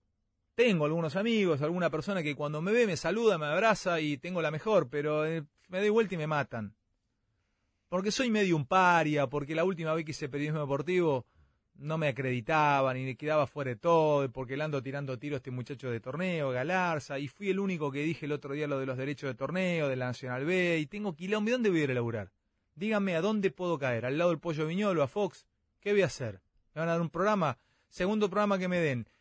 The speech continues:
Le diga tres veces que, que es horrible al, al, al, este, eh,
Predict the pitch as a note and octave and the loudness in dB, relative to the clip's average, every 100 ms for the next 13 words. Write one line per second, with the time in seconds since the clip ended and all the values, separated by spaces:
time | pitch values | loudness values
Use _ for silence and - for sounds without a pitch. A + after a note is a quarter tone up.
0 | - D#3 G#3 G#3 F3 A3 A3+ F#3+ C#3 C3+ | -8 -4 2 2 2 2 4 6 2 -2
1 | B2+ D#3 - - E3+ F#3 F3+ - E3 F#3+ | -6 -6 -8 -8 0 0 0 -4 0 2
2 | A3 G#3 D#3 C3+ B2 C#3+ D3 D3 C#3+ D3 | 4 2 2 2 0 -2 -2 -2 -4 -6
3 | C#3+ C#3 - _ _ _ - C#3+ C#3+ C#3 | -6 -8 -14 _ _ _ -8 -6 -4 -6
4 | C#3+ _ C#3+ C3 D3 C3+ C3+ B2+ A#2+ A2+ | -8 _ -10 -8 -6 -2 0 -2 -4 -8
5 | _ _ _ - B2+ | _ _ _ -18 -16